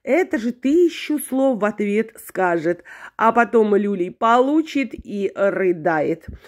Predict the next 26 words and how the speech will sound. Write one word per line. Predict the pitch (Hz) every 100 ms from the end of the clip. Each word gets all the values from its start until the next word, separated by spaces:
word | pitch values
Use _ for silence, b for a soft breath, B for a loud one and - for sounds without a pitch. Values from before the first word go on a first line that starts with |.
| B B
Ребят, | - 220 262 -
я | 202 247
даже | 233 214 233
не | - 247
удивлюсь, | 262 240 233 247 285 302 202 -
что | - - 190 190 185 180
он | - 202 202
и | - 208
руку | 214 214 - 160
на |
неё | 156 156 151 156
подымает. | 165 160 156 143 127 208
Нет, | 240 208
я, | 160
конечно, | 170 180 - 185
не | 190
утверждаю, | 190 220 220 233 196
то | 180
щас | 208 185
скажут: | 202 190 180 B B B
"Вишня | 240 285 277 240 339 330 330
сказала, | - 285 202 196 226
что | -
Сафар | 214 196 190 180 202 -
лупит | 214 208 180 226 -
Уралочку". | 233 262 277 180 165 - -